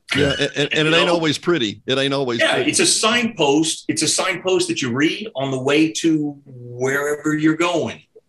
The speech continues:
Speaker 1: Yeah.
Speaker 2: And, you know, sometimes those signposts cause you to turn. Sometimes they cause you to hit a wall.
Speaker 1: <laughs>
Speaker 2: Um, sometimes they let you go a little faster.
Speaker 1: Yeah.
Speaker 2: But
Speaker 1: Yeah.
Speaker 2: it is what it is, man. It, you know, it's not for you to judge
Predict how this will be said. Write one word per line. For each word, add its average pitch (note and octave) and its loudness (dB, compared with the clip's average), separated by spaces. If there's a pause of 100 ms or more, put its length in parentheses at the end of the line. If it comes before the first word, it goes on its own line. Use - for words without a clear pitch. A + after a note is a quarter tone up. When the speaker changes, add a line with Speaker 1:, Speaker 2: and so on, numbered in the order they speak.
(420)
Speaker 1:
Yeah. A2+ -2
Speaker 2:
And, B2 -2 (120)
you D#3+ 0
know, D3+ -2 (360)
sometimes C#3+ -4
those C#3+ 0
signposts D3 -2 (640)
cause C3+ -2
you A#2+ 0
to G#2 -2
turn. F3 -2
Sometimes C3 -4
they B2+ -4
cause D3 -4
you C3+ -4 (180)
to A2 -10
hit D3+ 0
a C#3+ -2
wall. - 0
Speaker 1:
<laughs> - -4 (540)
Speaker 2:
Um, A#2+ -2
sometimes F#3 -2
they A2 2 (120)
let A#2 -4
you A#2 -8
go D3+ 0
a - -2
little E3+ 0
faster. - -6 (360)
Speaker 1:
Yeah. D#2 -4
Speaker 2:
But - -4 (280)
Speaker 1:
Yeah. - -12
Speaker 2:
it C3 0
is E3+ 2
what F#3 -2
it F3 2
is, A3 -2
man. C3 -6
It, C3 -4
you B2 -4
know, C3+ -4
it's - -6
not D3+ -4
for C3+ -2
you D3 0
to A2 -2
judge A#2+ -4